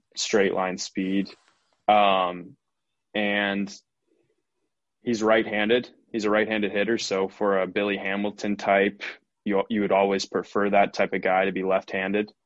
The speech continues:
uh, to get down the line as fast as possible. That might give him a tenth of a second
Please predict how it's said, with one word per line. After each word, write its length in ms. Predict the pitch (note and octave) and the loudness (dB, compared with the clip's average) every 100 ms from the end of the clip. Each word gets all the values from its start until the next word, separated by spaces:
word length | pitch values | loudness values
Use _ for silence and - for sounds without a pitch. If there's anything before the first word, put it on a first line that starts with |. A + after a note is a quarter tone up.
| _ _ _ _ _ F#2+ | _ _ _ _ _ 0
uh, 140 | F2+ | 0
to 100 | G#2+ | 0
get 120 | G2 | 0
down 180 | G2 G2 | 0 0
the 60 | F#2 | 2
line 240 | F#2 F#2+ | 2 2
as 120 | F#2+ | 0
fast 320 | - G2 F#2+ - | 2 2 2 -4
as 80 | |
possible. 440 | - F#2 F#2 - G2 | -2 0 2 0 0
That 220 | F#2+ F#2 | 2 2
might 360 | G2 F#2+ F#2+ - - _ _ _ _ _ _ - | 0 0 0 -4 -18 _ _ _ _ _ _ -2
give 200 | G2 G2 | 0 0
him 400 | G#2+ G2+ G2 - | 0 0 -2 -2
a 80 | G2 | -4
tenth 340 | - G2 F#2+ | -2 -2 -2
of 80 | G2+ | -2
a 60 | F#2+ | -2
second 480 | - G2 - G2 | 2 2 2 -4